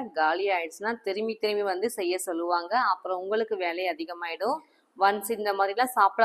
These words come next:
ஆரம்பிச்சிட்டாங்கன்னா இதே மாதிரி செஞ்சு கொடுங்கம்மான்னு அடிக்கடி அனுப்புவாங்க. எங்க வீட்ல இருக்கிற கிட்ஸும் இந்த மாதிரி ஹெல்த்தியா செஞ்சு கொடுக்கும்போது லைக்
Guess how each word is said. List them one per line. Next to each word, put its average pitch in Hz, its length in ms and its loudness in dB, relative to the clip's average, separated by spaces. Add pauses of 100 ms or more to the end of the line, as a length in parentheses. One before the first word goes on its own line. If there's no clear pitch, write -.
ஆரம்பிச்சிட்டாங்கன்னா 190 600 2 (220)
இதே 214 260 4
மாதிரி 220 240 2
செஞ்சு 196 180 -6 (100)
கொடுங்கம்மான்னு 202 480 -2
அடிக்கடி 202 380 -2
அனுப்புவாங்க. 180 640 0 (540)
எங்க 220 180 0
வீட்ல 285 200 2
இருக்கிற 202 300 2
கிட்ஸும் 185 440 -4
இந்த 196 220 -4
மாதிரி 214 240 2
ஹெல்த்தியா 180 380 -2
செஞ்சு 175 240 -10
கொடுக்கும்போது 165 520 -4 (140)
லைக் 165 180 -4